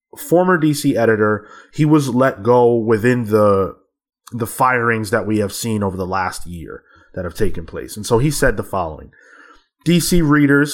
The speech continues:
what you're seeing this week is the first round of D C Universe stories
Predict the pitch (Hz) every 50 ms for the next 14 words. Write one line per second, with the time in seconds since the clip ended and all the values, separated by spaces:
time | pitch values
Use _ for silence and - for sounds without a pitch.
0 | - - 113 107 117 147 147 127 135 151 151 151 151 - - - 160 180 214 214
1 | 175 147 139 - - 104 104 110 107 - - 113 104 107 117 - - - 143 180
2 | 190 - 123 120 120 117 117 120 123 101 98 101 90 95 127 147 147 - 151 156
3 | 151 143 135 135 131 120 127 123 - - - 107 98 92 92 90 90 90 87 -